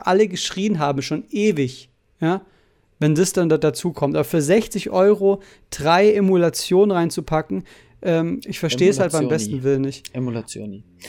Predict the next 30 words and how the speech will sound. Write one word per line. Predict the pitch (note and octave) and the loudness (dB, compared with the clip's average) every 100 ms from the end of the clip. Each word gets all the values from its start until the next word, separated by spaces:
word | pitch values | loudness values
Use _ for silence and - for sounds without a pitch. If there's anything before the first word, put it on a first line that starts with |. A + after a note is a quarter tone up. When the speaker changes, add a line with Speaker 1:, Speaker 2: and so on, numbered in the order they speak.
| - - | -20 -10
Speaker 2:
Ich | C#3+ C3+ | -4 2
hab, | F3 E3+ | 2 4
ähm, | C#3+ C#3+ C#3+ C#3+ - | 4 6 4 2 -2
ich | C3 | -2
möchte | D#3 D#3+ E3+ | 0 2 2
da | E3 | 4
kurz | E3+ E3 | 2 0
widersprechen | D3+ C#3+ C#3 C#3 D3+ | 0 0 2 2 2
zu, | C#3 B2 | -2 -6
gegen | - C3 B2+ C3 B2 A#2+ | -4 0 2 2 2 2
das, | B2+ C#3 | 2 2
was | C3+ | 2
du | D3 | 4
am | C3+ | 6
Anfang | C3 B2+ | 4 4
erwähnt | B2+ A#2+ | 4 6
hast. | A#2+ A2 | 4 4
Du | C3+ | 2
hast | B2+ | 4
gesagt, | C#3+ C#3 | 4 4
Nintendo | C#3+ C3+ C3+ C3+ | 4 4 6 6
macht | C#3 C#3 | 4 4
in | |
dieser | C3+ C3 | 2 4
Generation | C3 C3 C3+ C#3 C3+ B2+ - - - | 4 4 4 4 2 2 -2 -16 -4
einen | B2+ B2 | 0 4
tollen | C#3 C#3 C3 | 4 4 4
Job. | C3 C#3 - - - - - | 4 4 0 -20 -20 -14 2
Ähm, | B2+ B2+ B2+ B2 | 6 6 4 -2
aus, | B2 C3+ - | -2 -4 -4